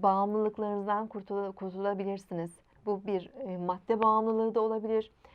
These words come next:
Sizin için zararlı olan ya da, e, artık, e, sizin için, e, yararlı olmak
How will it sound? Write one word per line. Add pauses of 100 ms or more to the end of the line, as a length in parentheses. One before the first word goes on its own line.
(160)
Sizin
için
zararlı
olan
ya
da, (360)
e,
artık,
e,
sizin
için, (360)
e, (2250)
yararlı
olmak